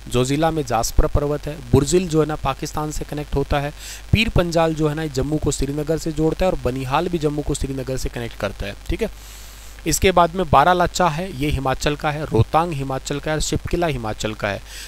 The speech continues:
अ, इसमें बारालाचा के, रोहतांग के अंदर याद रखना, अटल टनल भी बताई, जो ईश-, अ, दुनिया की सबसे लंबी टनल है, नौ पॉइंट दो किलोमीटर लंबी है।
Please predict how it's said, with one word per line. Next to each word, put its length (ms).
अ, 80
इसमें 320
बारालाचा 580
के, 240
रोहतांग 380
के 100
अंदर 180
याद 180
रखना, 220
अटल 340
टनल 260
भी 120
बताई, 340
जो 200
ईश-, 280
अ, 300
दुनिया 280
की 140
सबसे 280
लंबी 260
टनल 320
है, 180
नौ 140
पॉइंट 300
दो 140
किलोमीटर 380
लंबी 340
है। 120